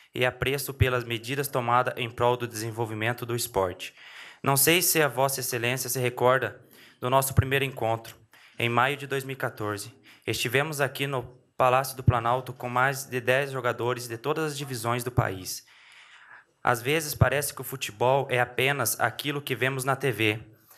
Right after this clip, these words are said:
mas nós pudemos lhe trazer um pouco das histórias do verdadeiro futebol brasileiro.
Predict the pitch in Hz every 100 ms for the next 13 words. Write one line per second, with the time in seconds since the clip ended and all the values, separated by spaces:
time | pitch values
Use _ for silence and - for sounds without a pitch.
0 | - - 131 127 139 139 - 117 127 135
1 | 117 117 123 120 117 131 127 139 147 147
2 | 117 110 127 131 117 - 123 131 123 110
3 | 117 120 127 131 117 151 156 143 131 123
4 | 117 120 117 107 104 104